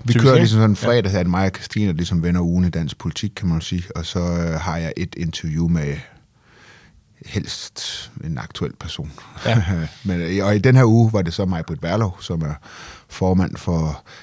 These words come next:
Speaker 1: Sex og Samfund, og de har været ude at foreslå, at abortgrænsen hæves til minimum atten uger. Enhedslisten har jo så været ude at sige toogtyve uger, som du var inde på.
Speaker 2: Mhm. Og vi, øh, altså,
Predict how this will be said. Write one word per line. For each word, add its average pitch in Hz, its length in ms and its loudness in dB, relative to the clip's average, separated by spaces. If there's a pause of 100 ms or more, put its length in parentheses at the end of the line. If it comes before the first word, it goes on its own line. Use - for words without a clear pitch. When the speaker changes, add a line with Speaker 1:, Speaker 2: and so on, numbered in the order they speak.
Speaker 1:
Sex - 320 0
og 92 60 -2
Samfund, 123 600 2 (180)
og 90 460 0 (100)
de 98 100 2
har 92 100 2
været 82 180 -2
ude 90 120 2
at 87 60 0
foreslå, 87 560 -2
at - 440 -12 (560)
abortgrænsen 82 600 -2
hæves 85 260 -2
til - 120 -6
minimum 87 600 6 (520)
atten 90 260 -2
uger. 76 260 -2
Enhedslisten 85 500 -2
har 69 60 -4
jo 71 40 -8
så - 120 -8
været 76 120 -4
ude 76 80 -2
at 76 60 -4
sige 73 160 -8
toogtyve 76 380 -8
uger, 67 160 -6
som 80 180 -12
du 73 200 -8
var 71 80 -8
inde 71 120 -6
på. 87 80 -12 (140)
Speaker 2:
Mhm. 117 360 2 (760)
Og 113 120 2
vi, 110 200 6
øh, 98 420 2
altså, 101 80 -2